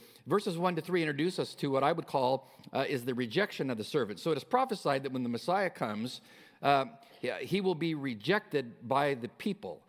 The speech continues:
So the Old Testament did indeed prophesy that when the Messiah would come, he would, uh, reign supremely. So the Jews typically understood those passages and really it, were excited about that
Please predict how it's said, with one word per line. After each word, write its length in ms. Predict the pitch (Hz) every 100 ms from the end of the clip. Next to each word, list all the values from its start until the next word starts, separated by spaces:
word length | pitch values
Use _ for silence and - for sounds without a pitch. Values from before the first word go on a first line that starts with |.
| - - -
So 180 | 190 156
the 180 | 135 185
Old 160 | 254
Testament 500 | 277 202 - 131 131 - - _ _ _ _ - -
did 200 | 147 190
indeed 360 | 196 165 208 -
prophesy 720 | 180 185 147 - 110 107 131 - - -
that 180 | 143
when 100 | 160
the 60 | 160
Messiah 420 | 143 - 170 202
would 160 | 226 -
come, 280 | 151 131 123
he 160 | 156
would, 240 | 147 131 113
uh, 100 | 110
reign 280 | 110 175 226
supremely. 680 | - 180 - 185 131 95 - - - - - -
So 120 | - 175
the 100 | 143
Jews 400 | 165 294 269 -
typically 420 | 233 226 185 185
understood 480 | 190 160 - 233 165
those 240 | 190 220
passages 640 | - 123 135 113 143 143
and 260 | 139 123 131
really 360 | 190 214 185
it, 120 | 139 143
were 160 | 147
excited 480 | 143 - 170 175 131
about 300 | 120 107 -
that 220 | 127 -